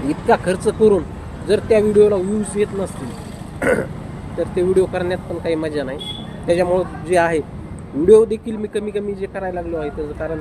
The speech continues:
तेच आहे की पाहिजे असे व्ह्यूज येईना गेलेत पहिल्यावानी, आणि व्ह्यूज नसल्यामुळं मग आपण थोडेसे व्हिडिओ जे आहेत ते व्हिडिओ कमी केलेले आहेत. जर आपल्या चॅनलला जर चांगले व्ह्यूज आले पहिल्यासारखे तर ते व्हिडिओ कराय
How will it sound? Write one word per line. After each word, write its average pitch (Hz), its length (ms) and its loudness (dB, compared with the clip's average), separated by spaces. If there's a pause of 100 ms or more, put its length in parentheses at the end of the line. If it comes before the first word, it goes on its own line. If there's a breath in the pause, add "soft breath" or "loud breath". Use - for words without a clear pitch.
तेच 160 180 -2
आहे 143 140 -4 (600)
की 156 680 -2
पाहिजे 160 340 2
असे 165 220 0
व्ह्यूज 185 360 2
येईना 160 260 6
गेलेत 143 260 0 (140)
पहिल्यावानी, 143 420 0 (920)
आणि 147 280 0
व्ह्यूज 208 320 6
नसल्यामुळं 196 520 2 (220)
मग 151 140 -2
आपण 165 260 0
थोडेसे 151 340 -4
व्हिडिओ 160 580 2
जे 208 120 4
आहेत 151 200 0 (800)
ते 196 60 4
व्हिडिओ 196 220 4 (120)
कमी 175 160 -4
केलेले 120 360 -4
आहेत. - 720 -12
जर 180 100 2
आपल्या 175 300 0
चॅनलला 180 380 2
जर 175 160 2
चांगले 175 400 2
व्ह्यूज 170 320 4
आले 156 180 4
पहिल्यासारखे 147 640 2 (840)
तर 202 100 4
ते 208 580 6
व्हिडिओ 208 300 0
कराय 196 300 -4